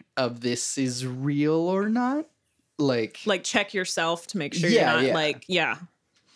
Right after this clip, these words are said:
Speaker 1: <laughs>
Speaker 2: Kind of almost like you kinda, in a way, need to have speculation about everything.
Speaker 1: Mm.
Speaker 2: But, you know,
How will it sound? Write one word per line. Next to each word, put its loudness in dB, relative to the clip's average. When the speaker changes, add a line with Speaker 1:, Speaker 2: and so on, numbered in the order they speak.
Speaker 1:
<laughs> -
Speaker 2:
Kind 0
of 0
almost 2
like 0
you -2
kinda, 0
in 0
a 2
way, 2
need 0
to 0
have -2
speculation -2
about 0
everything. -2
Speaker 1:
Mm. 2
Speaker 2:
But, 0
you -2
know, -4